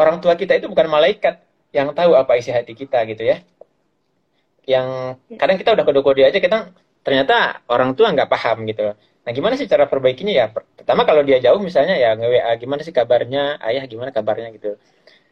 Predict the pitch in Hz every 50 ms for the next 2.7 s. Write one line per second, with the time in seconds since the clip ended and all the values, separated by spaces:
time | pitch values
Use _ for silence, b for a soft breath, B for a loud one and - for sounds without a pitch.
0 | b b _ _ _ _ _ _ - 123 - 170 185 185 180 180 180 180 180 180
1 | 196 - _ _ _ _ _ _ _ 131 123 - - _ _ - - - - 170
2 | 160 143 139 143 170 175 175 - 151 147 147 156 170 180